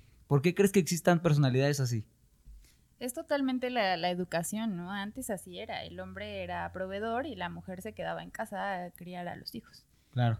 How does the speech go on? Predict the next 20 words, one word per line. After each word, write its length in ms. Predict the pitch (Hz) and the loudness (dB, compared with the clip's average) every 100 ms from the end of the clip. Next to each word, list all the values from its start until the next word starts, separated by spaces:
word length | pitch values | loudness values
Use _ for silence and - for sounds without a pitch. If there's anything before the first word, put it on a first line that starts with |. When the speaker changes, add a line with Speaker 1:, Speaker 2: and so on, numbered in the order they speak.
| - | -6
Speaker 2:
O 40 | |
sea, 160 | - 226 | -6 -4
aunque 280 | 226 220 214 | -4 -4 -6
por 440 | 208 208 202 202 | -6 -6 -4 -4
el 140 | 202 196 | -2 0
avance 480 | 196 220 233 233 214 | 2 4 4 4 2
de 100 | 190 | 0
nuestra 340 | 190 185 190 | -2 -2 -2
sociedad 600 | 180 190 196 196 202 208 | -2 -6 -4 -2 -2 -4
se 140 | 202 196 | -6 -8
ha 80 | |
ido 160 | 190 190 | -8 -10
modificando, 760 | 190 185 175 190 233 247 220 214 | -12 -14 -12 -6 0 2 0 -2
porque, 220 | 202 - | -6 -10
pues, 240 | - 170 | -12 -12
ahora 240 | 175 180 180 | -8 -8 -6
la 120 | 175 | -8
mujer 320 | 175 - 180 | -10 -10 -10
trabaja 600 | 180 170 196 190 180 175 | -8 -4 -4 -4 -8 -8
y, 380 | 170 175 175 - | -10 -12 -14 -16